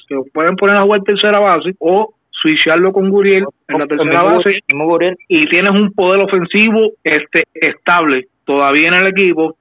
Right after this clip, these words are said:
Speaker 1: obviamente sin quitarle mérito a Carlos Correa, que está poniendo sus números, pero el factor lesión y el factor dinero, ahora mismo Houston está en una posición que si salen de él no se van a ver afectados, es la verdad.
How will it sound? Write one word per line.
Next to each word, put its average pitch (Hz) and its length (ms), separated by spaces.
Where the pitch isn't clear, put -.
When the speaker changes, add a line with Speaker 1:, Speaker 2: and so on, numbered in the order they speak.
Speaker 1:
obviamente 147 380
sin 185 140
quitarle 143 280
mérito 147 300
a 139 60
Carlos 143 260
Correa, 147 300
que 170 80
está 139 160
poniendo 139 360
sus 139 160
números, 160 460
pero 160 420
el 143 160
factor 143 360
lesión 175 680
y 160 140
el 156 100
factor 160 400
dinero, 202 640
ahora 175 220
mismo 233 360
Houston 214 340
está 208 180
en 208 60
una 202 120
posición 208 500
que 156 520
si 170 80
salen 196 340
de 214 120
él 220 140
no 160 140
se 180 100
van 170 140
a 170 60
ver 165 120
afectados, 127 580
es 131 40
la 147 200
verdad. 123 240